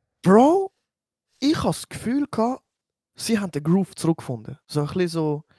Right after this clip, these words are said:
nach dem Yverdon-Spiel, nachdem sie kassiert haben, so. Es ist ein bisschen zurück. Sie haben sich ein bisschen gefangen. Bro, es hat gut ausgesehen, ich sag's dir ehrlich.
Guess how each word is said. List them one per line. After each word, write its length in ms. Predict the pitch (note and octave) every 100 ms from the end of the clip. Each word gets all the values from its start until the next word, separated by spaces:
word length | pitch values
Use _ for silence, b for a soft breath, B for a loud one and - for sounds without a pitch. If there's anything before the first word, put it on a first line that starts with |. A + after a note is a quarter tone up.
| _ _ _ _ _ _ _ _ _
nach 140 | A#2+ A#2
dem 120 | D3
Yverdon-Spiel, 760 | E3+ D#3 D3 D3+ D3 - D3
nachdem 300 | C3+ - C#3+
sie 80 | C3+
kassiert 500 | - B2 - D3 -
haben, 200 | C#3+ C3
so. 180 | C3 A#2
Es 140 | C3
ist 80 | -
ein 60 | E3
bisschen 260 | F#3+ G3+ -
zurück. 580 | - F3+ F#3+ F#3 - b b _ _ -
Sie 120 | D#3+
haben 140 | F3
sich 120 | E3 D3+
ein 60 |
bisschen 240 | C#3+ F#3 G3+
gefangen. 360 | - F3+ F#3+ F3+
Bro, 180 | F3+ B3
es 140 | -
hat 100 | F3+ - -
gut 260 | G3+ A#3+ G#3+
ausgesehen, 360 | G#3 - - D3+
ich 60 |
sag's 220 | F3+ E3 -
dir 100 | C3+
ehrlich. 300 | C3+ A#2